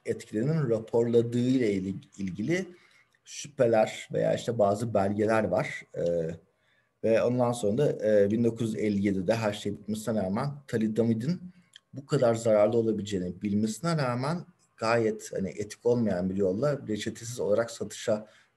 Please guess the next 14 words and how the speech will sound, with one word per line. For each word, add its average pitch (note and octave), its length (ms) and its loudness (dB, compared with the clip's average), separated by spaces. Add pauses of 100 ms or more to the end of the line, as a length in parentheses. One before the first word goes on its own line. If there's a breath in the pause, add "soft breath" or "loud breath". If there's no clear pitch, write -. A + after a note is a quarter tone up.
(140)
e, E2 180 0
sunuyor G#2+ 680 -2
veya G#2 320 4
işte - 220 -8
gebelerde G2+ 640 4
kullanımında G2 640 0
da A#2 160 -2
"Hayır, G2 380 0
bunu G2 180 -4
kullanamazsınız." F#2+ 840 -6
diye B2+ 240 -8
çıkmıyor. - 420 -8 (460 loud breath)
İşte F2 280 -6
bu, F#2+ 200 -6